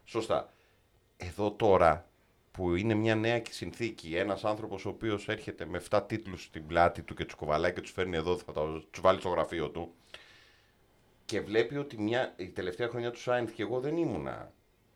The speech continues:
δεν τον έβλεπα, τον πήρα παραμάζωμα και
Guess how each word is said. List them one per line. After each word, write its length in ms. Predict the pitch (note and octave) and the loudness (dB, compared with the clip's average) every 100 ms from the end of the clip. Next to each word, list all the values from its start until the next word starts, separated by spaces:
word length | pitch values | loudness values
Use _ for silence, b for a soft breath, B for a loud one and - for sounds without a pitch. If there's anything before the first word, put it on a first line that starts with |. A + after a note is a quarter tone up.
| _ _ _ _ _ | _ _ _ _ _
δεν 120 | G#2 | -2
τον 160 | F#2+ F2+ | 2 2
έβλεπα, 460 | D#2 D2 D#2 F2 - _ _ _ | 0 0 -2 -2 -6 _ _ _
τον 280 | E2+ E2 E2 | 2 2 4
πήρα 200 | G2 F2+ | 4 6
παραμάζωμα 680 | F2 E2+ F2+ F2+ F2 E2+ | 6 6 6 6 4 0
και 560 | D#2+ F2 E2 D#2+ D2+ D2 | 0 -2 0 2 2 0